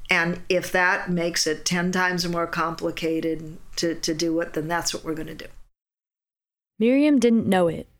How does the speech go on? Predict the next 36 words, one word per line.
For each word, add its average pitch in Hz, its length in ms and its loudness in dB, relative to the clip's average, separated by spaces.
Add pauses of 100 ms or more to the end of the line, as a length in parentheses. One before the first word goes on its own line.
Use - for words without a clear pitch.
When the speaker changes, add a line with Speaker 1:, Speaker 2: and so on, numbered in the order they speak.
(100)
Speaker 2:
as 190 100 2
she 208 120 2
walked 202 320 2
into 190 160 -2
the 190 100 0
dean's 185 320 0
office - 680 -4
to - 80 -8
file 185 280 2
a - 80 0
sexual - 380 0
assault 180 320 0
complaint, - 600 -10 (680)
but 208 80 4
she - 160 6
was 285 120 6
about 202 280 4
to 202 80 2
find 180 320 0
out 143 280 -4 (280)
just 208 300 2
how 202 120 4
complicated 160 800 -6
the 190 80 0
Title 208 280 2
nine 180 200 0
process - 480 -6
can 170 220 -6
be. - 200 -12 (1600)
Starting 285 340 2
the 302 80 4
complaint 226 380 2
process 185 400 4
was 185 100 -4
pretty 285 240 4
simple. 160 420 0